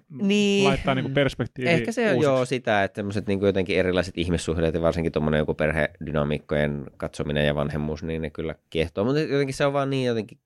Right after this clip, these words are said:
Speaker 1: kivasti animoitu ja sit siellä tapahtuu pieniä asioita ja
Speaker 2: Se on
Speaker 1: kaikki
Speaker 2: tosi
Speaker 1: on
Speaker 2: romanttinen
Speaker 1: hurmaava.
Speaker 2: kuvaus
Speaker 1: Niin.
Speaker 2: kyllä tosta niinku siitä.
Speaker 1: Mä nautin siitä tosi paljon. Sit kun se menee siihen fantasiapuoleen, niin se vähän ehkä silleen, no, tämäkin on ihan ok. Mut mä
Speaker 2: Mm.
Speaker 1: melkein enemmän nautin sitä niinku jalat maassa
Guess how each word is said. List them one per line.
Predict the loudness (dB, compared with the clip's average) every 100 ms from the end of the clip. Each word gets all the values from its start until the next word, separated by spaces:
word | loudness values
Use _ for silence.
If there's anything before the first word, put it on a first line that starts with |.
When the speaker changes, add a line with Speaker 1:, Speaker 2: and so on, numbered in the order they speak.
| _ _ -20 _
Speaker 1:
kivasti | -6 -2 -2 -4 -12 -10
animoitu | -4 0 0 0 -4 -4 -4
ja | -4
sit | -8
siellä | -2 0
tapahtuu | 0 -4 -4 -6
pieniä | -2 0 0 0 -4
asioita | -2 0 0 0 -2
ja | 0
Speaker 2:
Se | 0
on | -2
Speaker 1:
kaikki | -4 -2
Speaker 2:
tosi | 0
Speaker 1:
on | 0
Speaker 2:
romanttinen | 0 0 -2 -2 -2
Speaker 1:
hurmaava. | 0 0
Speaker 2:
kuvaus | 0 0
Speaker 1:
Niin. | 0
Speaker 2:
kyllä | 0
tosta | 0 -4 -2
niinku | -2 -2
siitä. | -4 -2 -2 -8 _ _
Speaker 1:
Mä | -4 0
nautin | 2 0 0
siitä | 2 4 2
tosi | 0 0
paljon. | 0 0 2 0
Sit | -2
kun | -2
se |
menee | 0 0 0
siihen | 0
fantasiapuoleen, | 0 -2 0 -2 -2 0 0 0 -2
niin | -4 -8
se | -6 -6 -2
vähän | -2 -2 -4
ehkä | -6 -10
silleen, | -6 -6
no, | -4
tämäkin | -6 -2 0
on | 2
ihan | 0
ok. | -4 -10 -12 -14
Mut | -14
mä | -4
Speaker 2:
Mm. | -2
Speaker 1:
melkein | 0 -2 -2 0
enemmän | -2 -2
nautin | -2 -2 -4
sitä | -8 -8
niinku | -6
jalat | -2 -2 -2 -6
maassa | -10 -10 -14